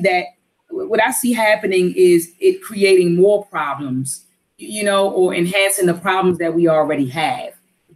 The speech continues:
And so anything that creates more problems, um, is a detriment to African life, you know what I mean? To the sustaining of African life, man. And so to put it,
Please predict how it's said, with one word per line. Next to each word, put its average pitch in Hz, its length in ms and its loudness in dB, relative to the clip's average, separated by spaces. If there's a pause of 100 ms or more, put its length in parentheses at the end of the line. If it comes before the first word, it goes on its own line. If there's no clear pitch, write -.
(120)
And 180 260 0
so 175 540 2
anything 220 560 4
that 165 160 2
creates 175 400 0
more 175 240 0
problems, 160 760 -4 (320)
um, 160 440 -2 (240)
is 185 180 4
a 180 60 4
detriment 190 680 -2 (400)
to 185 220 0
African 190 560 -2
life, 190 360 0 (260)
you 196 140 -6
know 196 60 0
what 190 100 0
I 190 60 -2
mean? 202 380 0
To 190 100 -8
the 170 80 0
sustaining 202 520 -4
of 180 120 -4
African 190 500 -6
life, 233 320 -4
man. 185 280 -4
And 180 100 -2
so 170 380 -2 (320)
to 180 120 -2
put 190 160 2
it, 175 100 2